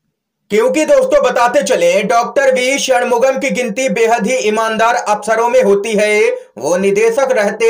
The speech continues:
हुए यहां पर महिला बाल विकास मंत्री रेखा आर्य से सीधे यहां पर भिड़ गए थे। उन पर आज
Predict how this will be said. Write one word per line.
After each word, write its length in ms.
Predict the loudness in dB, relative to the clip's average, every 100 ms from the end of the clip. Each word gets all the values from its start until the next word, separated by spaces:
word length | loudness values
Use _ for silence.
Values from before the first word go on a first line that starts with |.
| 2
हुए 220 | 0 0
यहां 320 | 0 0 0 0
पर 220 | 0 4 2 2 -4 -6
महिला 380 | -2 -2 2 2
बाल 280 | 2 0 2
विकास 400 | 0 2 -2 -2
मंत्री 520 | -2 -2 -2 -2 -2 0
रेखा 300 | 0 2 0
आर्य 380 | 2 0 0
से 260 | 0 0 0
सीधे 380 | -2 -4 -2 -2
यहां 200 | 0 0
पर 180 | -2 -4
भिड़ 180 | -4 0
गए 200 | 0 0
थे। 420 | 0 0 2 0 -2 -6 -6
उन 180 | -4 -2
पर 240 | 0 4 4 2 -4 -4
आज 260 | 0 0